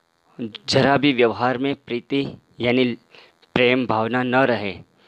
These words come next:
तो हमें वो बात दर्द करती है। लेकिन अब नए शहर में है तो अगर मैं पास रहता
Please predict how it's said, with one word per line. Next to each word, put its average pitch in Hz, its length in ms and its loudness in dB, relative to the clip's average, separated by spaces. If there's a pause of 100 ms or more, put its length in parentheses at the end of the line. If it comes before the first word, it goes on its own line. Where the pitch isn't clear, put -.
(240)
तो 143 80 4
हमें 143 360 4
वो 127 260 2
बात 131 500 0 (520)
दर्द 127 380 2
करती 110 340 -6
है। 95 240 -12 (220)
लेकिन 120 300 -4
अब 110 120 -2
नए 113 280 -4
शहर 135 360 -4
में 139 120 -2
है 127 200 -4 (680)
तो 135 300 2 (1200)
अगर 131 240 4
मैं 170 100 4
पास 139 340 2
रहता 135 460 0